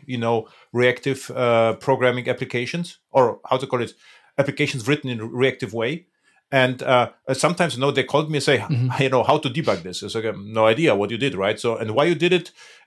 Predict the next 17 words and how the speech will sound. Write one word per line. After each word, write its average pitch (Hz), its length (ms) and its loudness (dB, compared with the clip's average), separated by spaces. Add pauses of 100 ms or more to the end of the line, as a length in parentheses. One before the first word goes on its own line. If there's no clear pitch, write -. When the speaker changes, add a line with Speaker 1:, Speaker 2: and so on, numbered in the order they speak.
Speaker 1:
And 139 240 0 (180)
what 165 180 4
I 156 80 4
never 185 280 2
understood, 104 580 -4 (560)
why 190 440 2
reactive 175 500 -2
programming 135 560 0
was 117 240 -2
hyped 151 440 0 (120)
as - 400 0 (100)
something 135 640 -4 (540)
nice 120 540 0
or 123 180 -2
interesting. 131 580 -6 (600)
For - 240 0
me, 185 460 -2